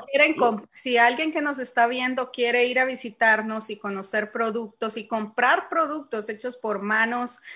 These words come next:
Speaker 1: eh, es,
Speaker 2: ¿Dónde
Speaker 1: eh,
Speaker 2: las pueden
Speaker 1: es
Speaker 2: localizar?
Speaker 1: latina peruana.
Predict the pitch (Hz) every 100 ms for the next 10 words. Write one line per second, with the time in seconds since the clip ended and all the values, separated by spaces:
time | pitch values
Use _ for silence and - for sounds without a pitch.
0 | - 220 226 214 - _ _ _ 247 247
1 | - - 214 214 247 247 247 226 247 226
2 | 196 196 269 - 294 311 - - 233 214
3 | 226 226 208 175 -